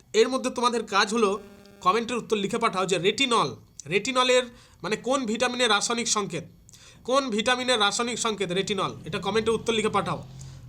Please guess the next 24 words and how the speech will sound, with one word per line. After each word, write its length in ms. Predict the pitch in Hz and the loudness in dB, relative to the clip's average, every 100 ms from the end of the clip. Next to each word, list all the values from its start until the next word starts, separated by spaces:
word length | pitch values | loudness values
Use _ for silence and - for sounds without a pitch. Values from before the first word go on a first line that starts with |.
| - - - - - | -20 -20 -20 -20 -4
নেক্সট 240 | 180 220 - | -2 -2 0
কোশ্চেন, 340 | 240 240 196 120 - - - - - - 135 | 0 2 0 -4 -18 -20 -20 -20 -20 -20 -8
মানুষের 420 | 165 226 269 226 | -4 0 2 4
রক্তে 280 | 226 226 254 | 2 2 0
সর্বজনীন 580 | 214 202 240 247 254 | 2 2 0 -2 -2
দাতা, 460 | 190 196 208 147 - - | -2 0 0 -2 -8 -16
সর্বজনীন 580 | - 202 214 226 254 226 | -2 0 0 -2 -2 0
দাতা, 220 | 208 202 | 0 0
ইউনিভার্সাল 480 | 165 214 233 247 220 | -2 -2 -2 -2 0
ডোনর, 400 | 196 214 226 165 - - - | 2 4 4 2 -6 -20 -14
অর্থাৎ 220 | 190 247 202 | -6 -4 -2
রক্ত 220 | 208 254 | -2 -2
দিচ্ছে, 640 | 170 220 247 - 202 139 - - - - | 0 0 0 -2 -4 -4 -10 -20 -20 -14
এটা 160 | 185 233 | -6 -6
কে 320 | 233 254 247 | -4 0 0
বলো 340 | 190 190 143 - - | 2 -2 -2 -12 -6
সর্বজনীন 460 | 196 202 226 240 | -4 -2 -4 -2
দাতা 220 | 214 208 202 | -2 0 0
বলা 180 | 202 | 0
হয়? 180 | 190 180 - - - | 0 -2 -6 -16 -14
উত্তর 260 | 175 160 240 | -14 -2 2
হয়ে 120 | 233 | 4
যাবে 260 | 226 220 233 | 4 4 2
গ্রুপ 340 | 170 220 254 | 0 -2 -4